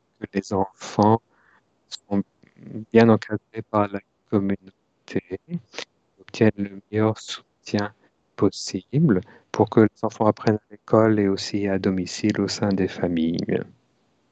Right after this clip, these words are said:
L'inclusion, c'est qu'on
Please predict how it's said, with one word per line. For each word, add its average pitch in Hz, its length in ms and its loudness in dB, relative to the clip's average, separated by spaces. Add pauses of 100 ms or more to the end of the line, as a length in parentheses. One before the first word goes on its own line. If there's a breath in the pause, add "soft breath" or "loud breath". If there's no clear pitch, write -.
(3750)
L'inclusion, 101 640 -2
c'est - 160 -6
qu'on - 160 0